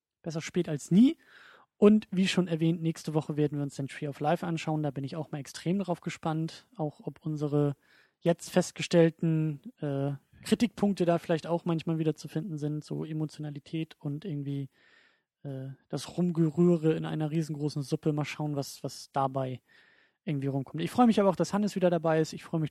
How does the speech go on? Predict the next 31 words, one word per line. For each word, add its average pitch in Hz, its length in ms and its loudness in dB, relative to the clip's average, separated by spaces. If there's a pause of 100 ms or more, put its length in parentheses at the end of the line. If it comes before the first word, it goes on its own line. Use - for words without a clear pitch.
wenn 147 160 2
wir, 143 240 -2
immer 202 300 6
wenn 180 100 2
wir 170 100 4
zu - 140 -10
dritt 160 220 -2
sind. 151 260 0 (840)
Und, 147 600 2
ähm, 131 440 -4 (380)
ja, 131 260 4 (100)
ich 185 140 0
muss 185 200 6
langsam 180 300 6
ins 165 160 -2
Bett. 185 300 4
Ich, 170 460 -8
ich, - 520 -10
hier 160 260 0
lässt 151 300 -2
wirklich 147 420 -4
jede 143 220 -2
Kraft - 600 -10
nach. 143 400 -4
Äh, 156 160 -4
denkt 214 280 4
dran, 202 260 2
auf 165 140 -4
secondunit-podcast 170 1200 -2
punkt 151 260 -4
de 165 280 2